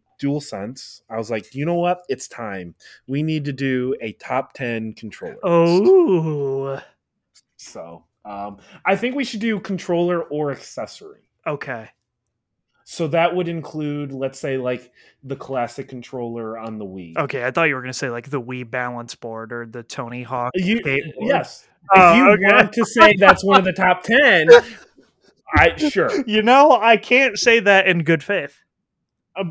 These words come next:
Speaker 1: but, like, I mean, if you wanna say Kinect, I guess you could. I, I don't know if I would. Uh, so I think we'll just kinda, we sh-, the easiest is just kinda, just kinda go through the generations and just, like,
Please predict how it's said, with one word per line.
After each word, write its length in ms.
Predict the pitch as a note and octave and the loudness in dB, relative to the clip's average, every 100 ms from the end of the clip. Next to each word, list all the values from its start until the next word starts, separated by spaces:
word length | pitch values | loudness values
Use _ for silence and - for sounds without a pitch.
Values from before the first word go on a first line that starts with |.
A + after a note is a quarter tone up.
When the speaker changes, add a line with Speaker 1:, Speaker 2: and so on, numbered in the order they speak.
| - G3 | -12 -20
Speaker 1:
but, 460 | E3+ F3+ F3 E3+ | -10 0 2 2
like, 240 | F3 E3 - - _ C#3+ | 0 -2 -6 -20 _ -4
I 80 | E3 | 0
mean, 140 | F3 | 2
if 140 | F3 F3 | 0 0
you 140 | G3 | -2
wanna 440 | F#3+ F#3 G3 A#3+ A3+ | 0 4 4 4 0
say 280 | - F#3+ F3 | -2 -2 -2
Kinect, 560 | F3+ D3 B2 C3+ - | -6 -6 -6 -6 -6
I 100 | D3+ | -6
guess 420 | C3+ C#3+ E3+ - | -4 -2 -2 -4
you 100 | F#3+ D3 | -8 -6
could. 440 | E3 B2+ B2 C3+ | -4 -4 -4 -6
I, 380 | G#2+ A#2+ B2+ B2 - | -6 -4 -4 -6 -4
I 120 | C3 | -2
don't 160 | C#3+ C#3 | -2 -4
know 100 | B2 | -6
if 120 | - | -4
I 160 | C3+ F#3+ | -2 -2
would. 400 | D3 A2 A2+ C#3+ _ _ - - _ - | -2 -6 -8 -10 _ _ -20 -20 _ -6
Uh, 220 | B2+ C3 | -2 -2
so 420 | C3+ F#3 F3+ - - | 0 4 4 2 0
I 120 | G#3+ | 2
think 160 | A3+ A3+ | 2 0
we'll 100 | A3+ | 0
just 200 | F#3 F#3 | -2 -2
kinda, 260 | G3+ F#3 F3+ | 0 2 0
we 140 | F3 | -2
sh-, 120 | - - | -4 -6
the 100 | F3 | -4
easiest 420 | F3 E3+ E3 - | -2 -4 -6 -6
is 100 | D#3 | -10
just 160 | D3+ - | -10 -10
kinda, 240 | D#3 D3+ C3+ _ C#3+ | -8 -8 -10 _ -20
just 160 | C#3 | -12
kinda 160 | E3 C#3 | -8 -6
go 140 | C#3 | -6
through 160 | C#3 D3 | -4 -6
the 80 | C3+ | -4
generations 760 | C3+ B2+ A#2+ B2+ - D3+ C#3 | -4 -4 -4 -4 -6 -10 -10
and 140 | B2+ A2+ | -10 -10
just, 220 | A#2 - | -10 -10
like, 160 | G#2+ | -12